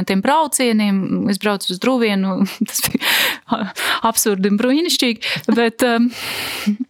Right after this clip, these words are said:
un arī, nu, dažādi apstākļi, es,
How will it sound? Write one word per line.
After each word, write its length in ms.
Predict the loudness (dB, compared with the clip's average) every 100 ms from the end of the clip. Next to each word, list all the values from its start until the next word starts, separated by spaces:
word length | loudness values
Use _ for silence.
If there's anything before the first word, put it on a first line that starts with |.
| _ -20 -20 _ _ _ -16 -4 0
un 140 | 2
arī, 160 | 2 2 2 0 0 0
nu, 60 | 0 0
dažādi 400 | 0 2 2 2
apstākļi, 340 | 2 0 0 0
es, 140 | 0